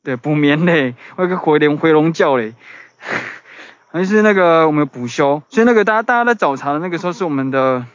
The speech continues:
那个补休时间，可是他却那次生气到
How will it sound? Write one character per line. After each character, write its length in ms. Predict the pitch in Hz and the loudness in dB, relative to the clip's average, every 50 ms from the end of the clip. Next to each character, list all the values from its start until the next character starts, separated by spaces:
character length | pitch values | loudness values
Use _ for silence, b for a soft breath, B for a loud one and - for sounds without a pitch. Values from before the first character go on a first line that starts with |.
| b b b b b _ | b b b b b _
那 120 | - 175 165 | -10 -6 -2
个 200 | 165 156 147 139 | -2 -2 -2 -2
补 200 | 131 143 139 127 | -4 -6 -8 -4
休 160 | 123 170 175 | -4 -4 -4
时 180 | 156 - 127 120 | -4 -6 -10 -8
间， 180 | 117 135 131 | -6 -6 -6
可 60 | 123 143 | -4 -2
是 60 | 160 | -2
他 120 | 180 190 | -2 -2
却 420 | 190 - - - 214 180 156 135 - _ _ | -2 -4 0 2 2 2 2 -2 -6 _ _
那 160 | - 170 170 165 | -10 -8 -8 -6
次 140 | 160 165 | -8 -8
生 240 | 156 - 165 160 160 | -6 -2 -2 -2 -2
气 200 | 151 - 165 156 | -2 -6 -8 -6
到 280 | 151 160 156 143 131 | -2 0 0 0 -2